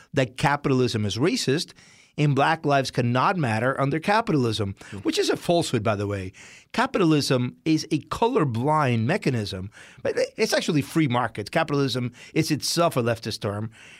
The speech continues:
Speaker 1: Free markets means that if I, if I build a, a better mousetrap,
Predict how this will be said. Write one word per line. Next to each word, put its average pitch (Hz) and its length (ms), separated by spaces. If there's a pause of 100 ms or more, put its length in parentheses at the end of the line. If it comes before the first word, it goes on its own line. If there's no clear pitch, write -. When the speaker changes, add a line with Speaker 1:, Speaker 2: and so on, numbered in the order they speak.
(180)
Speaker 1:
Free 285 300
markets 196 480
means 151 320
that 127 160
if 123 160
I, 175 160 (460)
if 147 180
I 202 160
build 156 480
a, 117 100 (220)
a 107 60
better 120 280
mousetrap, 135 720